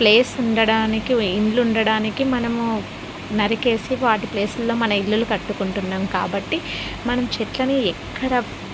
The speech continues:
పడితే అక్కడ నాటడం వలన మనకి పొ-, పొల్యూషన్ అనేది తగ్గుతుంది.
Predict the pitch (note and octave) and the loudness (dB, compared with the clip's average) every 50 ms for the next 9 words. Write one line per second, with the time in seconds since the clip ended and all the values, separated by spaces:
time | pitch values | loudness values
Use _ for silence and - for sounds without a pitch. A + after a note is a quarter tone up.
0 | - - A3+ A3+ A#3+ A#3 - B3+ B3 - - A#3 A3 G3+ F#3+ F#3 F#3+ F#3+ - A3+ | -2 0 2 2 4 4 4 2 2 2 0 -2 0 2 2 0 0 0 -2 0
1 | G#3 G#3 G3+ G3 G3 F#3+ G3+ G3+ G3+ A#3 C4+ C#4 B3+ A#3+ A#3+ A#3+ A#3+ A3 - - | 0 0 0 0 0 -2 -2 -2 -2 -2 -2 -2 -2 -2 -2 -2 -4 -4 -4 -6
2 | D4+ E4+ - - - - - - - - - - - - - - - - - - | -6 -6 -6 -8 -10 -10 -10 -10 -8 -8 -8 -10 -10 -10 -10 -10 -10 -10 -10 -10
3 | - - - - - - - - - - - A3+ - - - - B3 A#3 A#3+ A#3 | -10 -8 -8 -8 -4 -2 -2 -2 0 2 2 2 2 0 -2 2 2 4 4 4
4 | B3 C4+ B3+ - C#4 B3 A#3+ A3+ A3+ B3+ C4+ - - B3+ G#3+ G3 F#3 - C4 - | 4 4 4 4 2 2 2 2 0 0 -2 0 0 0 0 2 2 0 0 2
5 | B3+ A3 F#3+ F3+ F3+ D#3 | 0 0 -2 -2 -4 -6